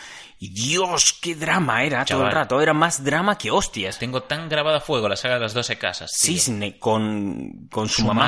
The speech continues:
Speaker 2: madre. Dios, es que,
Speaker 1: Es
Speaker 2: sí,
Speaker 1: que
Speaker 2: puto trauma, ¿eh? Congelada en el Ártico a no sé cuántos metros de, bajo el agua, de un barco que se hundió,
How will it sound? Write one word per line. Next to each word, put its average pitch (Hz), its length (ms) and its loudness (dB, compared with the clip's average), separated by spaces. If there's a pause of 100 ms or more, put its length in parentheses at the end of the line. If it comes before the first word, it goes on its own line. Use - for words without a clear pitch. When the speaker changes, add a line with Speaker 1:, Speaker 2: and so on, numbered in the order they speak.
Speaker 2:
madre. 104 180 -4
Dios, 113 280 -2
es - 80 -2
que, 127 100 -4
Speaker 1:
Es 120 180 -2
Speaker 2:
sí, 123 140 2
Speaker 1:
que 110 240 -4 (120)
Speaker 2:
puto 147 200 -2
trauma, 113 400 -2
¿eh? 143 100 -8
Congelada 123 560 -4
en 135 80 -4
el 113 120 0
Ártico 147 600 -4
a 107 200 2
no 110 100 -4
sé 113 140 -6
cuántos 120 720 -2
metros 110 640 -2
de, 104 320 -4
bajo 101 200 -2
el 104 60 2
agua, 151 400 -2
de 110 80 -4
un 101 260 -4
barco 101 280 2
que 104 80 -4
se 113 80 -2
hundió, 110 280 -2